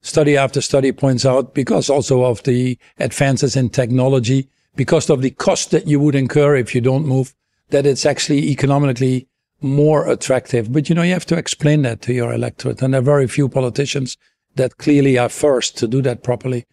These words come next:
But that's the reality. I'm not denying that. But it means that we have to organize ourselves better around that. When Sunak came with his proposals the other day, I think it was not well received. It was not well received by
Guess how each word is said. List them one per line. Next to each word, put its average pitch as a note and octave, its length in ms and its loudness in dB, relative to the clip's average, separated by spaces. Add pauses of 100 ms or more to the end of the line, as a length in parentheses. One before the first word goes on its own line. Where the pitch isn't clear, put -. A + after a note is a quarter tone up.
(140)
But G3+ 120 -2
that's - 180 -4
the A3 80 2
reality. E3 560 2
I'm B2 140 2
not C3+ 160 0
denying B2+ 420 0
that. A#2 180 -4 (380)
But C3+ 120 2
it C#3 100 2
means D3+ 340 2
that - 140 0
we C#3 140 2
have C#3 180 0
to C#3 100 4
organize C3+ 480 2
ourselves B2+ 460 0
better C3 300 0
around A#2+ 340 -2
that. B2 180 -4 (360)
When D3+ 460 0 (800)
Sunak D#3+ 400 2
came D3+ 200 2
with B2 120 2
his C3 160 -2
proposals C3+ 580 0
the B2+ 120 4
other A#2+ 180 0
day, B2 240 -2 (420)
I C#3 160 0
think D3 320 -2
it C3+ 100 2
was C3 240 0
not C#3+ 200 0
well B2 220 2
received. A2+ 480 -2
It A2+ 40 -2
was A#2+ 200 -2
not C3 140 0
well B2+ 160 2
received B2 460 -2
by B2+ 320 -2